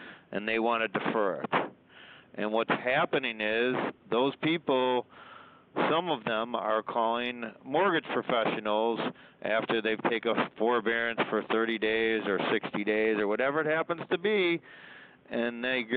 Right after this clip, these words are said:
they're getting a big surprise. And the big surprise is you can't refinance when you're in that forbearance. And you can't refinance right now. Maybe they'll change it, but right now you cannot refinance until that forbearance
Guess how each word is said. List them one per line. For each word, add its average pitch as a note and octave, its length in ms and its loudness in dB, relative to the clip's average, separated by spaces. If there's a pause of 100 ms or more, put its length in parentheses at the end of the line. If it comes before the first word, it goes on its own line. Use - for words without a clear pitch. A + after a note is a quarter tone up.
(120)
they're B2 120 2
getting C3 340 0
a A#2+ 120 0
big B2 340 -2
surprise. G2 600 0
And F#2+ 160 -4
the G#2+ 60 0
big C3+ 300 -4
surprise C#3+ 540 0
is D3 240 2 (140)
you B2+ 200 2
can't E3 360 -2
refinance D#3 1000 0 (380)
when A#2 160 0
you're C3 180 2
in C3 80 -2
that B2+ 260 0
forbearance. F#2+ 640 0 (520)
And G2+ 160 -6
you A#2+ 140 2
can't D3 320 0
refinance C#3 800 0 (100)
right C3 340 2
now. D3+ 560 2 (120)
Maybe B2+ 260 2
they'll A3 180 4
change B3+ 360 2
it, C#3+ 200 0
but B2 160 -2
right C#3 240 0
now E3 340 2 (400)
you C#3 220 2
cannot E3 400 0
refinance E3+ 800 2
until C#3+ 280 0
that D3+ 180 2 (120)
forbearance D3 600 2